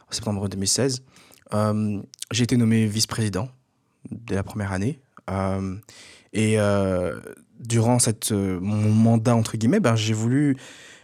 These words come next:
j'ai ressenti le besoin d'organiser quelque chose qui, qui était grand, quoi. Un projet, euh, tout seul ou avec des gens, bref, je voulais juste organiser quelque chose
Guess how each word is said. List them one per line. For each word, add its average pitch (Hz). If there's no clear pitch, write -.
j'ai 117
ressenti 147
le 131
besoin 117
d'organiser 110
quelque 107
chose 117
qui, 101
qui -
était 113
grand, 113
quoi. 98
Un 107
projet, 123
euh, 95
tout 123
seul 139
ou 98
avec 101
des 113
gens, 113
bref, 101
je 107
voulais 101
juste 127
organiser 117
quelque 107
chose 110